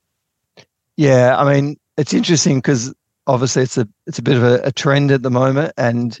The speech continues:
you'd be silly as a coach not to think about how you could implement something from that into your training. Um, again, most of it's really high volume, the, the Ingebrigtsen's doing.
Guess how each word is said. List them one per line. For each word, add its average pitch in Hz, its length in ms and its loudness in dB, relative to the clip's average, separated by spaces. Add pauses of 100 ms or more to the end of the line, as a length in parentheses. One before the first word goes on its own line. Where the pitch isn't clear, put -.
you'd 117 160 -4
be 131 100 2
silly 143 340 2
as 120 80 2
a 120 60 0
coach 127 340 -2
not 135 200 -4
to 131 60 -10
think 139 260 -4
about 123 260 -2
how 120 220 0
you 123 160 2
could 127 200 -4
implement 120 440 -6 (500)
something 143 720 -2 (380)
from 131 180 -2
that 127 280 0
into 131 280 -4
your 117 100 0
training. 139 480 -2 (460)
Um, 117 340 0
again, 123 320 0
most 131 240 2
of 120 80 0
it's 120 140 -4
really 123 240 0
high 117 180 0
volume, 120 600 0
the, 120 80 -4
the 123 160 -8
Ingebrigtsen's 117 760 -4
doing. 113 420 0